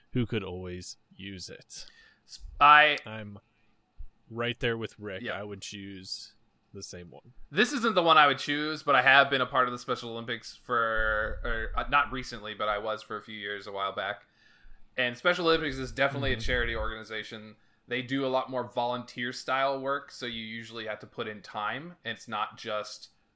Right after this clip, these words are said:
Speaker 2: like, you can donate here. But
Speaker 1: Right.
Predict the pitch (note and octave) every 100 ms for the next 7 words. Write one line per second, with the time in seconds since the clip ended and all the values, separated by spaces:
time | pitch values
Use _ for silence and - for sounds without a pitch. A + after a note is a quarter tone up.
0 | - G#2+ A2+ G#2+ G#2 G#2 G#2+ G#2 F#2+ -
1 | _ _ _ _ - G#2+ E2+ - _ _
2 | _ _ _ - G#2+ A2+ G#2+ F2 F2